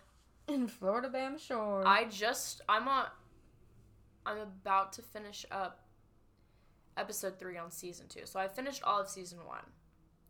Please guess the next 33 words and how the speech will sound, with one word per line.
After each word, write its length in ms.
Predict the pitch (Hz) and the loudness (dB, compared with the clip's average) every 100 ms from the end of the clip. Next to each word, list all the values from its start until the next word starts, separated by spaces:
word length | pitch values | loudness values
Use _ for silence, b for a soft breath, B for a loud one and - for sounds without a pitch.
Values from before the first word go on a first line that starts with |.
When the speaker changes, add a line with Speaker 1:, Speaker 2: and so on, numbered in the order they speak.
| _ - | _ -6
Speaker 2:
And 80 | |
I 60 | 196 | -4
finished 280 | 254 254 - | -4 -6 -4
that 120 | 254 | -2
all 180 | - 185 | 0 -2
in 60 | 175 | -4
one 160 | 156 | -10
day. 200 | - - - - - - - - - - - - | -10 -12 -14 -20 -20 -20 -20 -20 -20 -20 -20 -12
Speaker 1:
Nice. 500 | 185 170 185 - - - - - - | -6 -4 -4 -4 -8 -10 -20 -20 -10
Speaker 2:
I 40 | |
mean, 100 | 226 | 0
there's 180 | 277 254 | 0 2
only 240 | 302 330 | 0 0
ep-, 200 | - 208 - | -2 -4 0
o-, 160 | - - | 0 2
eight 160 | 208 - | -2 -2
episodes, 580 | 190 190 - 165 170 185 | -4 -4 -6 -6 -6 -8
but 180 | 208 196 | -6 -6
season 280 | - 254 269 | -6 -8 -10
two 180 | - 226 | -8 -8
has 180 | 190 | -8
twenty-six 580 | - - 185 185 - - | -12 -12 -10 -10 -14 -14
episodes. 600 | - - - - - - - - - - - | -14 -14 -14 -14 -18 -20 -20 -20 -20 -20 -12
Speaker 1:
Oh, 140 | 240 180 | -10 -8
nice. 140 | 202 - - - | -12 -12 -20 -10
Speaker 2:
So, 240 | - - | -2 2
Speaker 1:
That's 340 | 190 - - | 2 0 -6
a 40 | 180 | -4
lot. 180 | 196 - - - | -4 -4 -16 -14
Speaker 2:
um, 60 | - 120 98 - - - - | -8 -6 -8 -12 -20 -20 -10
but 240 | 160 - | -10 -8
I 440 | - 214 202 196 202 | -8 -8 -8 -10 -10
Speaker 1:
Sorry, 360 | - 202 185 | -2 2 2